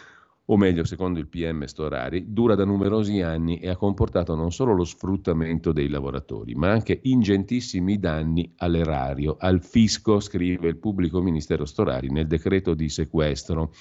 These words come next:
per quarantotto milioni di euro. Su questo argomento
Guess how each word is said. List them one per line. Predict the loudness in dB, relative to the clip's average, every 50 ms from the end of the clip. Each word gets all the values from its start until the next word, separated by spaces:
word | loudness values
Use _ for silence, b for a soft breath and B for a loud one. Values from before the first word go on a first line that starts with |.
| B B B B B B B B B B B
per | _ 0 0 2
quarantotto | 2 2 4 4 2 0 0 -4 -4 -4 -4 -6 -6 -6
milioni | -4 -2 -2 -4 -4 -4 -4 -4 -2 -2 -2 -2
di | -2 -2 -2
euro. | 0 -2 -2 -2 -2 0 0 -2 -2 -4 -8 -18 -20 -20 _ _ _ _ _ _ _ _ _ _ _ _
Su | -12 -2 0 0 2
questo | 4 4 2 4 2 2 0
argomento | 2 0 0 -2 -2 -2 -2 -2 -4 -6 -6 -6 -4 -4 -4 -4